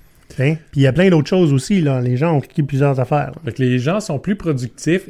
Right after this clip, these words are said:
Speaker 2: quand vous les gérez pas.
Speaker 1: Eh.
Speaker 2: C'est le fun, hein ?
Speaker 1: Ben, c'est parce que tu fais ce que tu penses qu'il faut faire au moment où tu penses qu'il faut le faire. Fait que ça arrive. Hein ? Ils ont fait d'autres sondages, euh,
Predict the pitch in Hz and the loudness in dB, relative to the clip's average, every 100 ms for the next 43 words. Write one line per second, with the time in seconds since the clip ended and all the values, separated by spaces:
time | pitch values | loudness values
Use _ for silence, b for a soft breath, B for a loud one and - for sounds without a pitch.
0 | - 127 127 160 151 117 135 131 117 120 | -6 -4 -2 0 0 0 0 0 -4 -8
1 | 123 _ _ - - 131 147 - 101 98 | -12 _ _ -18 -10 -6 -6 -6 -8 -6
2 | - 226 247 151 269 277 _ - 151 123 | -2 0 0 -2 -4 -8 _ 2 4 4
3 | - 131 - 143 - - 151 - - - | -2 -2 -2 -2 -2 2 2 2 -6 -4
4 | - 139 143 - 139 123 139 147 135 131 | 0 0 0 -2 -2 0 2 2 0 -2
5 | 131 143 - 139 135 - 139 127 131 131 | -2 -2 -4 -6 -6 -6 -4 -4 -4 -6
6 | 170 - - - 123 120 147 226 b b | -8 -10 -8 -2 0 0 -2 -6 b b
7 | b _ _ _ 160 - 262 _ _ b | b _ _ _ -8 -8 -10 _ _ b
8 | b b b b b b b b b b | b b b b b b b b b b
9 | _ - 170 233 220 254 208 165 233 254 | _ 2 6 6 6 4 4 4 2 2
10 | 170 147 | 4 4